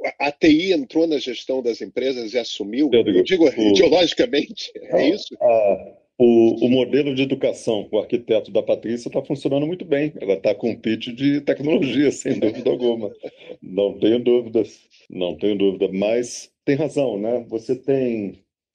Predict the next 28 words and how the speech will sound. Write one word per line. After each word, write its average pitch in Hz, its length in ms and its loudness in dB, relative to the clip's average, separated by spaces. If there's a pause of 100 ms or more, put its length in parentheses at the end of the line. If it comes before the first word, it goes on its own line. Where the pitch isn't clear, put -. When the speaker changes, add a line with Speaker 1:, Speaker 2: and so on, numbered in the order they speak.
Speaker 2:
a - 120 -20
Patrícia 104 360 -4
colocou 107 300 -2
bastante 101 460 -4
bem 127 420 -2
a 95 280 0
questão 101 380 -4
de 90 60 -6
você 87 240 -4
construir 107 360 0
uma 123 120 0
visão 98 500 -2 (280)
e, - 60 -2
obviamente, 101 460 -2
viabilizar 107 680 0
essa 101 200 -4
visão 80 460 -6
na 92 140 -6
execução. 87 580 -4 (140)
E - 80 -8
pra 92 120 0
você 92 280 0
poder 110 400 4
hoje 101 320 4
fazer 95 360 0
isso, 139 300 -2
é 123 80 -2
impossível 135 800 0